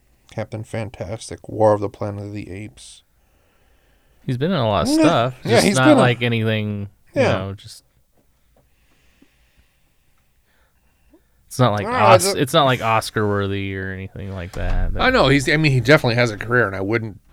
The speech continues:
Speaker 1: and I wouldn't, I wouldn't turn that down at all. So
Speaker 2: one of the other biggest things is they said there's, like, no chemistry in this movie, and I think, like, the scene on the boat chase, especially with, maybe not just when it's all three of 'em, Rainn Wilson, him, and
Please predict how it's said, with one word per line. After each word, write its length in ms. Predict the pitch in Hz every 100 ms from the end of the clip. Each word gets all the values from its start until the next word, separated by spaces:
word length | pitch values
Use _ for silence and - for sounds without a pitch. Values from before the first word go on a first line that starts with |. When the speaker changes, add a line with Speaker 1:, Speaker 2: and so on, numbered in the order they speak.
| - 107 - 71
Speaker 1:
and 140 | 85
I 60 | 107
wouldn't, 280 | 101 82 _ _ _ _ _ _ _ _ _ _ _ _ _ _ - -
I 60 | 104
wouldn't 280 | 95 90
turn 200 | - 107
that 180 | 98 78
down 240 | 101 101 87
at 80 |
all. 260 | 107 107 - -
So 320 | 90 92 90 _ _ _ _ _ _
Speaker 2:
one 120 | 131
of 80 | 147
the 180 | 113 123
other 140 | 123
biggest 340 | 110 104 104 -
things 280 | 107 101
is 140 | 98 98
they 100 | 104
said 180 | - 104
there's, 220 | 101 98
like, 120 | 95
no 140 | 104
chemistry 640 | 101 - 110 104 - 95 92 98 147 _ _ 117
in 100 | 107
this 180 | 90
movie, 420 | 104 92 87 87 92 - -
and 100 | 120
I 60 |
think, 260 | 135 143 123
like, 220 | 113 95
the 80 | 110
scene 460 | - 120 117 113 - _ _ _
on 180 | 120 123
the 60 | 110
boat 440 | 98 107 120 135 -
chase, 280 | 147 151
especially 560 | 131 - 120 120 135 135
with, 220 | 127 101 _ _ _ _ -
maybe 160 | 135 147
not 180 | 131
just 280 | 113 113 -
when 160 | 113 117
it's 140 | 101
all 160 | 107 113
three 280 | - 110 117
of 80 | 117
'em, 200 | 120 110
Rainn 220 | 110 110
Wilson, 420 | 107 107 110 107
him, 260 | 104 107 104
and 240 | 98